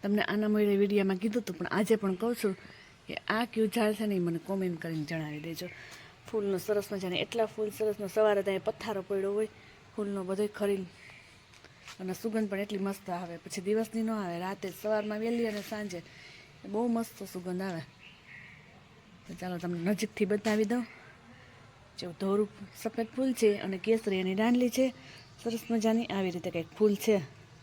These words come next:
એ કયું ફૂલ છે ને, એ કોમેન્ટ કરીને કહી દેજો. ચાલો હવે, જેની પહેલાં કોમેન્ટ, એ હોશિયાર. જય શ્રી કૃષ્ણ, હર હર મહાદેવ. કેમ છો બધા? મજામાં ને? એક નવા વ્લોગમાં તમારા બધાનું સ્વાગત છે. ભગવાન બધાને હાજર નવરા રાખે એવી શુભેચ્છા આપું છું.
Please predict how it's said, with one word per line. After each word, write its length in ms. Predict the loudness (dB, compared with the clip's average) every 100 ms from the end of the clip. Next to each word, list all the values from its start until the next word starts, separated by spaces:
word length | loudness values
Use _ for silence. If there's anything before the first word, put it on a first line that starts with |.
| -20 -20 -20 -20 -20 -20 -20 -14 -6
એ 80 | -4
કયું 260 | 0 0
ફૂલ 220 | 2 0
છે 140 | 2 2
ને, 80 | 2
એ 40 |
કોમેન્ટ 360 | 2 2 2 2
કરીને 200 | 0 0
કહી 140 | -2
દેજો. 240 | -2 -4
ચાલો 280 | -4 -4 -2
હવે, 240 | -4 -6 -10 -16 -20 -20 -20 -20 -20 -20 -2
જેની 220 | 0 2
પહેલાં 300 | 4 4 2
કોમેન્ટ, 420 | 0 0 2 0 -4 -14 -18 -18 -10
એ 100 | -6
હોશિયાર. 500 | -4 -4 -4 -8 -8 -8 -12 -12 -12 -10 -12 -10 -12 -12 -14 -14 -14 -14 -14 -14 0 4
જય 100 | 4
શ્રી 160 | 2
કૃષ્ણ, 400 | 2 4 4 6
હર 260 | 6 8 8
હર 100 | 6
મહાદેવ. 460 | 4 2 4 4 4
કેમ 160 | 2 2
છો 120 | 0
બધા? 240 | 2 2
મજામાં 400 | 2 2 0 2
ને? 100 | 2
એક 120 | 0
નવા 280 | 2 2 4
વ્લોગમાં 280 | 2 0 -2
તમારા 260 | -2 -2 -2
બધાનું 280 | -2 -2
સ્વાગત 320 | 0 2 2 0
છે. 140 | -4
ભગવાન 300 | -4 -2 0
બધાને 340 | 0 0 -2
હાજર 240 | -2 -4 -2
નવરા 260 | -2 -4
રાખે 260 | -4 -4 -2
એવી 120 | 0
શુભેચ્છા 460 | 0 -2 -2 -2 -4
આપું 200 | -2 -4
છું. 140 | -6